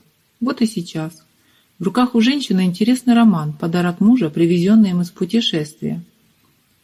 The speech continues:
Прочитав несколько страниц, она невольно опустила книгу на колени, и взгляд её ушёл далеко-далеко. Тот, о котором она так часто думала в годы своего девичества, снова стоял перед ней –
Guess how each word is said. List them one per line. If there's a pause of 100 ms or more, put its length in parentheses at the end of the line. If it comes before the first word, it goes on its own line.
(420)
Прочитав
несколько
страниц,
она
невольно
опустила
книгу
на
колени, (160)
и
взгляд
её
ушёл
далеко-далеко. (1000)
Тот, (360)
о
котором
она
так
часто
думала
в
годы
своего
девичества, (120)
снова
стоял
перед
ней –